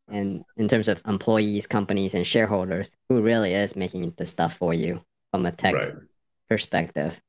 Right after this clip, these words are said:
Speaker 1: So it, it's a, I don't know, it's a chicken and egg or, or, or a race car with no steering wheels right now, like, facing each other, and we'll see
Speaker 2: Hmm.
Speaker 1: where, where it falls out, uh, where it pans out. I, I would say, you know, remote is here to stay.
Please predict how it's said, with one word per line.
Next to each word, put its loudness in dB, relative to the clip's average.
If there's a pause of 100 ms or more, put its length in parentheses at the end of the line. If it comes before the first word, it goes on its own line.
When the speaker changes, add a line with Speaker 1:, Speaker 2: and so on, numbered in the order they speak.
(340)
Speaker 1:
So 4
it, 4
it's 2
a, 6 (560)
I 4
don't 6
know, 8
it's 4
a 6
chicken 0
and 2
egg 4
or, 4
or, 0
or 0
a 0
race 2
car 4
with 0
no -2
steering -2
wheels 0
right 0
now, 2
like, -2
facing 2
each 0
other, 4
and -2
we'll -4
see 2
Speaker 2:
Hmm. 2
Speaker 1:
where, 2
where 0
it -4
falls 2
out, 4 (460)
uh, 4
where 4
it -8
pans 0
out. 4
I, -2
I -4
would -2
say, 2
you -4
know, -2
remote 4
is 0
here 4
to 0
stay. 2